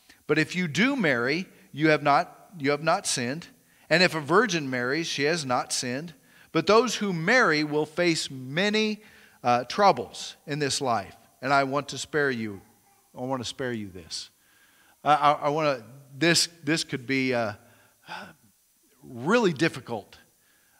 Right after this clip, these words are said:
uh, to understand. But in the perspective we just talked about, I mean, God,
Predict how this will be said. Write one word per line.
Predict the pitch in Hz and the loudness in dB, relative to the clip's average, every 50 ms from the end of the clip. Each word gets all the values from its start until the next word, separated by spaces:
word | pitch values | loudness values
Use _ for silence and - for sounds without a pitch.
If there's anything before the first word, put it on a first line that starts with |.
| _ - | _ 2
uh, | 120 123 127 131 | 2 2 2 0
to | 131 - 147 | -4 -4 -4
understand. | 135 131 123 127 110 - - 151 143 135 123 107 95 90 92 - _ _ _ _ _ _ _ _ _ _ | -4 -4 -4 -6 -6 -6 -8 -6 -6 -6 -6 -8 -10 -14 -18 -20 _ _ _ _ _ _ _ _ _ _
But | 143 143 165 | -6 -6 -4
in | 180 208 233 254 | -4 -4 -4 -4
the | - | -6
perspective | 196 - 165 147 - - 160 151 139 - 135 | -6 -6 -6 -6 -4 -4 -4 -4 -4 -4 -6
we | 123 135 135 | -4 -4 -6
just | 120 131 123 - - | -6 -6 -8 -10 -12
talked | - 220 214 190 185 - | -10 -10 -8 -10 -10 -12
about, | 131 113 107 95 92 98 101 | -10 -8 -8 -8 -8 -10 -12
I | 127 | -12
mean, | 139 156 147 147 147 147 139 139 135 131 _ _ _ _ _ _ - | -10 -8 -8 -8 -8 -12 -16 -18 -20 -20 _ _ _ _ _ _ -6
God, | 143 170 185 208 208 208 202 180 180 | -2 0 2 2 2 2 0 -2 -8